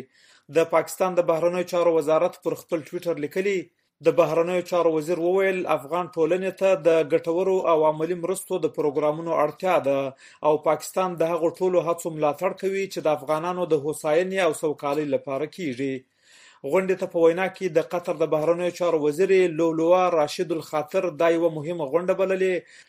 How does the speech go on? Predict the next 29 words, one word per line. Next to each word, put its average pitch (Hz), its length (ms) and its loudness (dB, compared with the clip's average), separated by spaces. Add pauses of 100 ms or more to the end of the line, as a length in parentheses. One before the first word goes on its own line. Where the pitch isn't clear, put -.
(120)
او 156 120 4
نړیوالې 160 580 2
ټولنې 175 360 2
ته 190 140 -6
یې 190 100 2
په 180 140 -6
یو 160 120 0
پیغام 156 420 -2
کې - 100 -10
ویلي، 185 420 0 (500)
تعلیم 165 340 2
د 175 180 2
ټولو 190 240 2
انسانانو 170 640 -4
یو 147 180 0
بنیادي 147 400 -2
حق 175 280 -2
دی. 139 200 0 (440)
د 139 80 -2
عرب 160 340 4
نیوز 185 240 -2
ورځپاڼې 165 540 0
د 156 80 -2
خبر 165 320 0
له 156 120 0
مخې 190 420 -4
میرمن 160 340 -4
الخاطر 151 500 -2
ویلي، 185 420 2